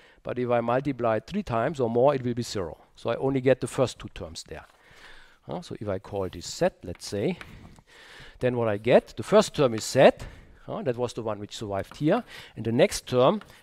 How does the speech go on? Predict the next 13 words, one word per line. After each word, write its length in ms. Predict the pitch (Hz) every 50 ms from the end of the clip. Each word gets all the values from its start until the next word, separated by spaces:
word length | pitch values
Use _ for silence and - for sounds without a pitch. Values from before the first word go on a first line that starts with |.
| _
is 120 | - 113 -
set 520 | - - - 143 139 151 - - - - - - -
times, 720 | - 127 123 127 135 135 147 180 247 269 - - - - - -
and 120 | - 120 117
then 140 | 135 139 143
I 100 | 143 143
get 280 | 131 135 127 - - - -
E 340 | 196 190 151 135 165 175 - - - - - _ _ - - - _ _ - - - _ _ - - - - - - - - - -
of 580 | 123 123 127 139 135 - - - - - - - - _ _ _ _ _ _ _ _ _ _ _ _ _ _ - - _ _ _ _ - - - _ _ _ _ _ -
x 220 | 139 123 - - -
times 260 | - 90 82 - -
set. 340 | - - - - - - - - - - - - - - - - - _ _ _ _ _ _ _ _ _ _ _ _ - - - - - - _ _ _ _ _ _ _ _ - -
Uh, 140 | - 127